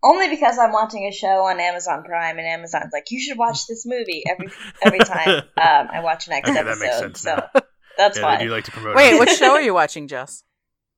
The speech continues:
Speaker 1: It's called, um, Orphan Black.
Speaker 3: Oh, yeah, yeah. British? No?
Speaker 1: I think it's Canadian. Like, the, the main character is British, but I think
Speaker 3: Oh,
Speaker 1: it might
Speaker 3: okay.
Speaker 1: be a, a Canadian T V show.
Speaker 3: Gotcha.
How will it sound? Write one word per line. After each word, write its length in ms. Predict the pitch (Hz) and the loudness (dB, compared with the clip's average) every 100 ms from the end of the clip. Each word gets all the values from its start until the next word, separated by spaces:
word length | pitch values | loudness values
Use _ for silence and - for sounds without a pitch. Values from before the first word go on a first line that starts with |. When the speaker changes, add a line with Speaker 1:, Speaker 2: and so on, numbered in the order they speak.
| _ | _
Speaker 1:
It's 140 | - - | -12 2
called, 300 | 269 277 247 | 6 6 6
um, 420 | 220 220 208 196 | 6 8 6 0
Orphan 420 | - 185 196 226 190 | -2 -2 -2 -8 -6
Black. 340 | 160 160 202 - - | -2 -2 -6 -12 -16
Speaker 3:
Oh, 300 | 135 139 180 | -12 -6 -6
yeah, 220 | 170 147 156 | -4 -4 -6
yeah. 340 | 147 156 131 _ _ _ - | -6 -6 -8 _ _ _ -8
British? 440 | 147 170 - - _ _ _ _ 190 | -4 -4 -6 -14 _ _ _ _ -10
No? 180 | 214 285 | -4 -2
Speaker 1:
I 140 | 269 | -2
think 280 | 277 349 427 | -4 -8 -6
it's 160 | 440 403 | -6 -6
Canadian. 560 | 285 247 247 233 202 170 | -8 -6 -6 -2 -2 0
Like, 180 | 185 196 | -2 -2
the, 220 | 226 220 | -6 -6
the 140 | 220 233 | -8 -2
main 240 | 240 247 | -2 0
character 320 | 254 233 226 | -2 -2 -2
is 100 | 214 | -4
British, 440 | - 202 208 214 - | -2 0 0 -2 -2
but 100 | 196 | 0
I 60 | 170 | 0
think 120 | 185 | -2
Speaker 3:
Oh, 180 | 151 147 | -4 -4
Speaker 1:
it 20 | |
might 140 | 208 | -4
Speaker 3:
okay. 40 | 196 | -2
Speaker 1:
be 40 | 185 | -2
a, 260 | 180 - | -4 -6
a 40 | 185 | -14
Canadian 400 | 196 180 175 170 | -14 -14 -12 -14
T 120 | 170 165 | -16 -18
V 180 | 151 | -18
show. 320 | 151 120 - - | -18 -18 -16 -18
Speaker 3:
Gotcha. 260 | - - | -18 -20